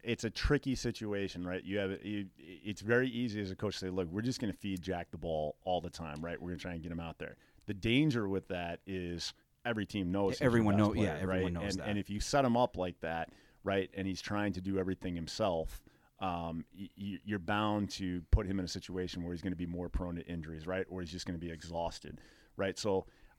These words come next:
Speaker 1: I think, um, can he get them in alone? No, he can't. Um, I, well, I should,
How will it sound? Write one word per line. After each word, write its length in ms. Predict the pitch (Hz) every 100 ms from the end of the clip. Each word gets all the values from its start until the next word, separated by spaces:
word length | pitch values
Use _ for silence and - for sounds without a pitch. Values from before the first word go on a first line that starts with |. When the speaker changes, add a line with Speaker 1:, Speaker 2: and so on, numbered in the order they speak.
| -
Speaker 1:
I 80 | 107
think, 360 | 131 123 - - _ _ _
um, 720 | 110 104 98 98 95 95 92 - _ _ _ _ _
can 260 | - 131 131
he 140 | 127
get 240 | 113 120 123
them 140 | 117
in 60 | 113
alone? 280 | 104 107 120
No, 240 | 101 92 65 - -
he 80 | 98
can't. 280 | - - - _ _
Um, 400 | 95 87 80 82 -
I, 180 | - 92 -
well, 200 | 123 120
I 60 | 120
should, 220 | -